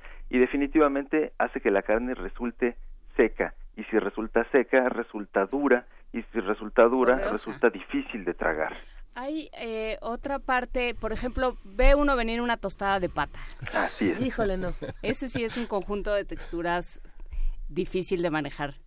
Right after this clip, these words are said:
Speaker 1: <laughs>
Speaker 2: ¿Qué, eh, qué pasa con estas texturas, eh, gelatinosas a las cuales no, de, no estamos acostumbrados?
Speaker 1: No, pues también es cuestión de, de gusto y definitivamente qué tanto nos introdujeron de niños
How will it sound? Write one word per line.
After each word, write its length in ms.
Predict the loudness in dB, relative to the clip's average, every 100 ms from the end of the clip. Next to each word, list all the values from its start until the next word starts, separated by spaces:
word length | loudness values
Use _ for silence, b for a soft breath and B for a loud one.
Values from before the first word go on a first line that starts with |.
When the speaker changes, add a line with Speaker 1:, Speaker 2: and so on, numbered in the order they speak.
| 6
Speaker 1:
<laughs> 480 | 8 10 8 8 2
Speaker 2:
¿Qué, 500 | 0 2 4 4 2
eh, 60 | 0
qué 140 | 0
pasa 360 | 6 6 4 0
con 140 | 0
estas 340 | 2 0 0 -2
texturas, 640 | -4 -2 2 4 4 2
eh, 320 | -2 -2 -2 -4
gelatinosas 1000 | -2 0 0 0 2 2 0 -2 -2 -2
a 80 | -4
las 200 | -4 -2
cuales 260 | 0 2
no, 640 | 4 4 4 4 0 -2 -6
de, 340 | -2 -2 -2 -2
no 160 | 0
estamos 360 | 0 0 -2 0
acostumbrados? 880 | 2 2 2 0 0 -2 -4 -12 -18 -18 B B
Speaker 1:
No, 180 | 6 8
pues 200 | 8 6 4 0
también 260 | 4 4 2
es 60 | 0
cuestión 840 | 0 2 2 2 2 -2 -4 -10 -12 2
de, 440 | 6 8 8 4 2
de 100 | 2
gusto 540 | 2 0 2 0 0 -4 b b 0
y 120 | 2
definitivamente 1000 | 2 2 -2 0 2 4 2 -2 -6 -8 -4
qué 100 | -4
tanto 440 | 2 2 2 2
nos 180 | 2 0
introdujeron 760 | -4 -2 0 -2 4 4 6 2
de 100 | -2
niños 400 | -2 -4 -4